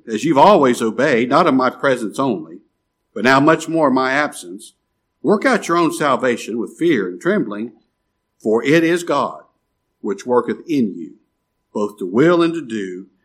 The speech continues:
of his good pleasure." I can't will and I can't do God's good pleasure. Can't do his will. But I tell you what I can do. I can ask God to work it in me.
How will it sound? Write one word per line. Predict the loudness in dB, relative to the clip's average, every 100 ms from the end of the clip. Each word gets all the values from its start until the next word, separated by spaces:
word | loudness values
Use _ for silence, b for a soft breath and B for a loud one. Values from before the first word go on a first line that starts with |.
| _ _
of | -16 -4
his | -4 -2
good | -6 -6 -4
pleasure." | -4 -6 -12 -20 _ _ _ -2
I | 2 2
can't | 2 -2 2
will | 4 4 4
and | 4
I | 2
can't | 2 2 2
do | 2 2 0 -6 -12 _ _ _
God's | 0 0 0
good | -4 -4
pleasure. | 0 2 0 -6 -8
Can't | -6 -6 0
do | 2 2
his | 0 -2
will. | -2 -2 -2 -6 b b
But | -12 -8
I |
tell | -4
you | -4
what | -4
I | -6
can | -6 -6 -6
do. | -8 -14 -16 -18 _ -14
I | -10
can | -6
ask | -6 -6
God | -4 -4
to |
work | -4 -6 -2
it |
in | -2 -2
me. | -6 -12